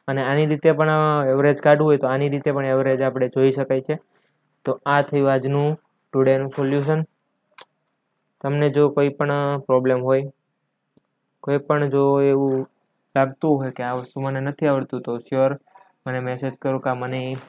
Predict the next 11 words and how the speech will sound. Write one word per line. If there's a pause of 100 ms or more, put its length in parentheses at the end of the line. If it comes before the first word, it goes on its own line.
(1000)
પૂછી
શકો
છો. (1000)
ઘણા
ખરા
student
મને
પૂછે
છે,
ઘણા
ખરા